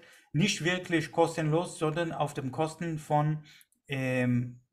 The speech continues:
die Entschädigungen, die sogenannte Wiedergutmachung, das ist, äh,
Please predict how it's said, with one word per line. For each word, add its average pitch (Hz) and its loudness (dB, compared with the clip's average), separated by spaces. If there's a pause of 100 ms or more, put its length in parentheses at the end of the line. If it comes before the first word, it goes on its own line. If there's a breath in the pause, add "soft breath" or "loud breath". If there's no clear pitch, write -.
(140)
die 123 -4
Entschädigungen, 131 -2 (340)
die 123 -8
sogenannte 127 0
Wiedergutmachung, 123 -4
das 113 -8
ist, - -16
äh, 113 -12